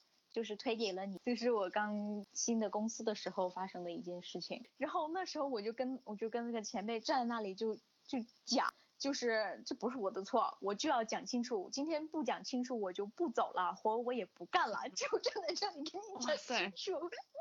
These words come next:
Speaker 1: 就是这种很蠢，
Speaker 2: 刚
Speaker 1: 你知道吗？
Speaker 2: 那后来呢？
Speaker 1: 后来就变成，变成市长过来劝架，说没有关系，我们，<laughs> 我们就，我们不要管这事情，印错了没有办法，我们重新做一份新的，然后再弄。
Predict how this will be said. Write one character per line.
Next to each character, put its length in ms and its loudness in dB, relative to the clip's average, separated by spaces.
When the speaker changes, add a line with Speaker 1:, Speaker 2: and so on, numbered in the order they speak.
Speaker 1:
就 60 0
是 680 -4
这 80 0
种 320 2
很 160 -2
蠢， 240 2
Speaker 2:
刚 160 0
Speaker 1:
你 40 -6
知 80 0
道 180 0
吗？ 0 -
Speaker 2:
那 80 4
后 160 2
来 200 4
呢？ 140 2
Speaker 1:
后 60 2
来 20 4
就 40 2
变 20 0
成， 240 0
变 200 2
成 420 0
市 180 2
长 220 0
过 100 4
来 140 4
劝 240 -2
架， 420 4
说 320 2
没 60 2
有 80 2
关 180 2
系， 140 -2
我 160 0
们， 120 -2
<laughs> 800 0
我 80 -2
们 120 4
就， 160 -2
我 240 -2
们 100 -6
不 80 -4
要 260 2
管 200 -4
这 100 -4
事 140 -6
情， 160 -2
印 160 0
错 220 2
了 40 2
没 120 -2
有 80 0
办 200 2
法， 300 0
我 80 -12
们 140 -12
重 100 -6
新 160 -2
做 140 0
一 40 0
份 160 -4
新 220 -2
的， 100 2
然 140 0
后 80 -4
再 120 -6
弄。 140 -6